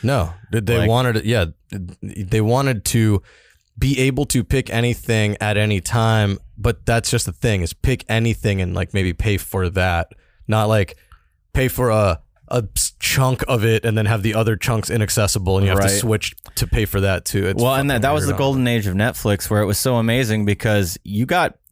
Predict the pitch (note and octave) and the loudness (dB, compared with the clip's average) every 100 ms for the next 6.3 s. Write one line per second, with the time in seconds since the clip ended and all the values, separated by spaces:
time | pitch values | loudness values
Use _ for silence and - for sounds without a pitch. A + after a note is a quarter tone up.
0 | - - F3+ F#3+ D3+ - A2 A#2+ C3+ C#3 | -10 -2 0 0 -2 -2 -2 0 0 0
1 | B2 A#2+ A2+ A2+ G#2 - - - G#2+ F2+ | 0 2 2 2 0 0 -8 -4 -4 0
2 | G#2 C3 G2 E2 E2+ F2+ G2+ A#2+ B2+ - | 0 2 0 0 -2 0 0 0 0 0
3 | F#2 E2+ G#2 A#2+ A#2+ B2 A#2 A2+ A2+ G2+ | 0 0 0 -2 0 0 2 2 0 -2
4 | G2 A#2+ G#2+ A2 E2+ F#2 G2+ A2+ - G2+ | -2 -2 0 0 0 0 0 0 -2 -2
5 | G2 - G2 F#2+ - - F#2+ F2+ - - | -2 -2 -2 -2 -6 -6 -4 -4 -8 -20
6 | _ - - | _ -14 -14